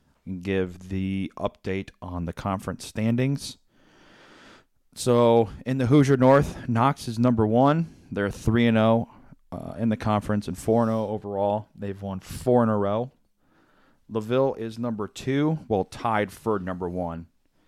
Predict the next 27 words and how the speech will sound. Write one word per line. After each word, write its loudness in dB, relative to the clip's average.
Um, -2
they're 2
three -2
and -2
oh, 0
also 0
four 2
and 2
oh 2
in -2
the -4
conference -8
and -6
won -2
four -2
in 0
a 0
row. 0
However, 6
LaVille 10
has 6
won 4
now, 2
let's -14
see, -6
let's -20
see, -16